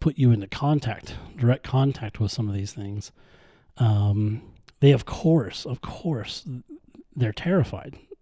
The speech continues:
in some ways. Or when you have someone with panic disorder and they, they, they tell you that, you know, the first thing that happens is they notice their heart rate increases. And, and then when you explain <laughs> that, that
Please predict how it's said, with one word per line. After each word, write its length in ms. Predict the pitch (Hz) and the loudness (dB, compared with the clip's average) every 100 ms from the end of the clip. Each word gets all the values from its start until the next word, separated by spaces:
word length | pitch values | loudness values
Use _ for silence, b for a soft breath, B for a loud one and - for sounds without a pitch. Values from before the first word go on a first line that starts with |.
| - | -10
in 120 | 208 107 | -6 -4
some 220 | 107 98 | -6 -8
ways. 320 | 95 - - B B B B B | -12 -14 -20 B B B B B
Or 140 | 143 | 10
when 140 | 139 | 12
you 80 | 135 | 10
have 160 | 123 123 | 6 4
someone 200 | 139 127 | 4 4
with 120 | 123 | 4
panic 340 | - 127 131 | 2 2 0
disorder 400 | - 113 107 98 | -2 -8 -6 -6
and 160 | 101 87 | -8 -8
they, 140 | 101 - | -10 -12
they, 280 | 330 120 117 | -12 -10 -8
they 220 | 107 120 107 | -8 -8 -8
tell 260 | - 127 | 0 4
you 140 | 123 113 | 6 4
that, 200 | 101 101 - b b b b b | 2 -6 -12 b b b b b
you 140 | 120 | -2
know, 120 | 110 | 0
the 80 | 101 | 0
first 240 | - 135 - | 4 4 4
thing 100 | 120 | 0
that 100 | 104 | 0
happens 400 | 123 113 120 110 | -4 -2 -2 -2
is 80 | 107 | -4
they 120 | 113 | -2
notice 260 | 113 113 - | 2 0 0
their 120 | 101 | -4
heart 240 | - 123 | -2 -2
rate 260 | 113 101 92 | -2 -8 -8
increases. 680 | - 110 - 107 - 107 104 | -6 -8 -6 -10 -10 -14 -8
And, 220 | 107 107 | -4 -4
and 200 | - 104 | -4 0
then 120 | 113 120 | 4 6
when 100 | 120 | 6
you 100 | 110 | 2
explain 600 | 104 - 104 110 123 98 b b | -2 -8 -2 2 2 0 b b
<laughs> 280 | b b b | b b b
that, 260 | 123 117 - - | 2 2 0 -6
that 240 | 127 113 | -2 -2